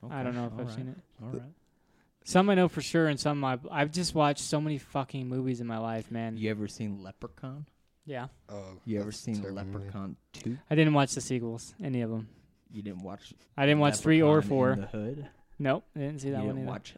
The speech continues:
Speaker 2: Leprechaun in Vegas?
Speaker 1: No.
Speaker 3: Are you going
Speaker 2: You
Speaker 3: through,
Speaker 2: didn't
Speaker 3: like,
Speaker 2: watch
Speaker 3: your
Speaker 2: Leprechaun
Speaker 3: Netflix?
Speaker 2: in Space?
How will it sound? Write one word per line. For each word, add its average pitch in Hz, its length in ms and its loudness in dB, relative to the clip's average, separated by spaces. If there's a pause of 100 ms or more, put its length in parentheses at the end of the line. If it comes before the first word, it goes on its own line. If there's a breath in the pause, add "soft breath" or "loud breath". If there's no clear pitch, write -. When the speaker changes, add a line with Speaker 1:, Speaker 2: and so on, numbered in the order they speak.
Speaker 2:
Leprechaun 104 760 -10
in 95 180 -8
Vegas? 101 580 -12
Speaker 1:
No. 131 160 -2
Speaker 3:
Are 123 200 6
you 156 160 6
going 151 300 8
Speaker 2:
You 139 60 8
Speaker 3:
through, 123 180 6
Speaker 2:
didn't 131 180 10
Speaker 3:
like, 117 160 4
Speaker 2:
watch 104 120 -2
Speaker 3:
your 101 280 2 (220)
Speaker 2:
Leprechaun 101 120 2
Speaker 3:
Netflix? 107 640 4
Speaker 2:
in 98 260 -8
Space? - 800 -12